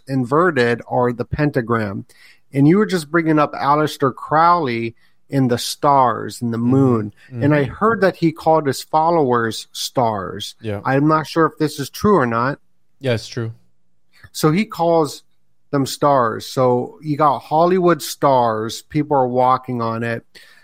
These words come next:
Speaker 1: So many occult elements. And right on Hollywood Boulevard, you got the Scientology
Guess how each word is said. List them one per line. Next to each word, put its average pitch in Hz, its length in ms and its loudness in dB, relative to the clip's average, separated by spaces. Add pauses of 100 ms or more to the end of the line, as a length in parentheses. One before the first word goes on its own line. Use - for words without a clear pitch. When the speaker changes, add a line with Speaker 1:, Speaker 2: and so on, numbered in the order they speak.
Speaker 1:
So 175 200 0
many 196 220 4
occult 156 480 0
elements. 151 540 0
And 127 160 2
right 185 240 2
on 190 160 0
Hollywood 160 640 0
Boulevard, 120 640 0 (240)
you 131 100 -2
got 139 260 -2
the 131 60 -6
Scientology 147 1300 -2